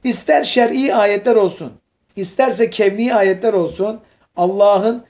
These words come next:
bir takım ayetleri onun eliyle uygulaması da fiili bir tasdikidir. Şer'i ayetler, mesela Peygamber sallallahu aleyhi ve selleme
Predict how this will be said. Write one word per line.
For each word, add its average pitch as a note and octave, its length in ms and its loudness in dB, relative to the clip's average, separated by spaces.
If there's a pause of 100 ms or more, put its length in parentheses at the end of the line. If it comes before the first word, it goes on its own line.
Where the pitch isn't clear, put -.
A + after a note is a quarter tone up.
(160)
bir B3+ 340 -4
takım A3+ 300 -2
ayetleri F#3+ 760 -2 (240)
onun B3 280 -2
eliyle A#3+ 360 2
uygulaması F#3+ 640 0
da C4+ 300 0 (140)
fiili A3 640 -4
bir B3 220 -2 (180)
tasdikidir. E3+ 840 -6 (1400)
Şer'i C4+ 520 2
ayetler, A#3+ 640 2 (260)
mesela G#3 480 0 (320)
Peygamber A#3 500 2
sallallahu A3+ 460 2
aleyhi A3+ 200 4
ve G3+ 80 0
selleme A3+ 580 0